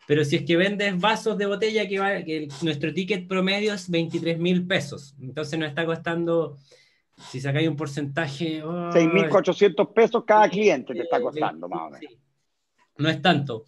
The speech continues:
Speaker 1: Me permite
Speaker 2: Ya.
Speaker 1: adquirir clientes sin salir para atrás, y eso es lo importante, que no pierdo plata, por lo menos.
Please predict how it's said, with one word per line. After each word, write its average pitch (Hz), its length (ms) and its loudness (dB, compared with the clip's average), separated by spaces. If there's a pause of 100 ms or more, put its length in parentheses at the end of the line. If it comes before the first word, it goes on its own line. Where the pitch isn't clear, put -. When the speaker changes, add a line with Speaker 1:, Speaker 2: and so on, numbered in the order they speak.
(340)
Speaker 1:
Me 156 200 2
permite 202 440 4
Speaker 2:
Ya. 180 120 2
Speaker 1:
adquirir 185 440 0
clientes 220 420 -2
sin 220 200 0
salir 220 340 0
para 196 180 2
atrás, 180 440 0
y 156 80 -2
eso 180 140 -2
es 190 80 -2
lo 196 60 0
importante, 147 580 -2
que 127 80 -6
no 135 100 0
pierdo 165 560 0
plata, 139 340 -4
por 123 120 -4
lo 123 100 -8
menos. 104 300 -12